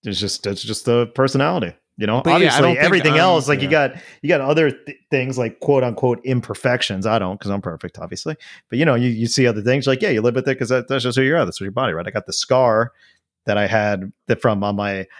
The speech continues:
Speaker 1: on my belly that I had from, uh, from when I was an infant, and that's just there. That's just a part of me. Has it ever bothered me? No.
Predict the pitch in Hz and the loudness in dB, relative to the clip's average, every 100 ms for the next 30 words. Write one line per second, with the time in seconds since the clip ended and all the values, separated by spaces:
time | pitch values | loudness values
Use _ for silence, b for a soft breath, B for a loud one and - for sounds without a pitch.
0 | B B - 120 95 85 135 110 113 B | B B -4 -4 0 2 2 2 -4 B
1 | B _ 110 107 107 107 101 - 113 101 | B _ -2 0 2 0 -2 -4 -2 -2
2 | 101 98 98 107 104 101 92 98 139 127 | -2 -2 -2 -2 -2 -2 -2 -4 -2 -2
3 | - 113 - 110 117 127 101 117 127 98 | -2 -4 -2 -2 -2 -2 0 2 2 0
4 | 113 101 123 135 87 95 101 113 95 107 | -4 -2 0 0 -2 -6 -2 -2 0 -2
5 | 123 160 143 | -2 -4 -4